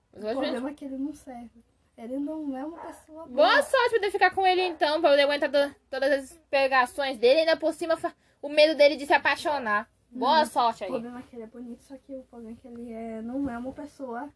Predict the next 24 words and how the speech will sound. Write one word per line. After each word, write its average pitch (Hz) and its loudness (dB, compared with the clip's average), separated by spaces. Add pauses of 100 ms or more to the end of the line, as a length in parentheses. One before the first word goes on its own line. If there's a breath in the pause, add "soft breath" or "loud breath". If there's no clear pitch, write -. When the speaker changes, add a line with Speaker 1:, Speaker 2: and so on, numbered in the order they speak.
(140)
Speaker 2:
normal. 262 -10 (180)
Speaker 1:
Ele 302 4
não 440 2
é 466 4
nem 494 2
pessoa, 466 6
é 277 2
um 277 0
ani-, 277 -2
é 320 0
um 285 -2
vampiro. 370 2 (1080)
Speaker 2:
Um 285 -6 (240)
ser 226 -14
normal, 214 -20 (200)
consciente 233 -16
das 233 -20 (100)
suas 226 -20 (140)
próprias, 247 -20 (580)
das 226 -20
suas 233 -20 (100)
próprias 233 -20
o - -20
quê? - -20